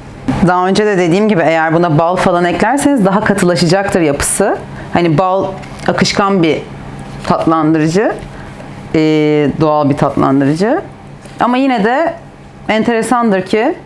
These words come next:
yağ bazlı bir tohum olduğu için, yani tahin pekmez gibi düşünün aslında. Fıstık içine ya da fındık ezmesi içine girdiği zaman sertleştiriyor yapısını. Şöyle bir tadına bakacağım bunun.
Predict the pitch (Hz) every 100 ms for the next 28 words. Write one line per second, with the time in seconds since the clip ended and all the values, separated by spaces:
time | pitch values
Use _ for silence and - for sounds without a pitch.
0 | 180 180 208 196 175 151 160 151 147 -
1 | 175 185 170 156 156 170 160 143 190 302
2 | - - - - 180 202 202 202 190 185
3 | 180 165 151 143 - 160 156 156 - 180
4 | 233 - - - - - - - - 196
5 | - 196 160 - 156 139 160 147 156 143
6 | - 190 180 185 - 160 151 156 156 160
7 | 190 165 156 190 175 180 156 175 269 381
8 | - 226 202 190 180 - 170 147 147 143
9 | - - 160 277 - - - - - -
10 | 254 269 208 220 170 143 165 147 143 160
11 | 285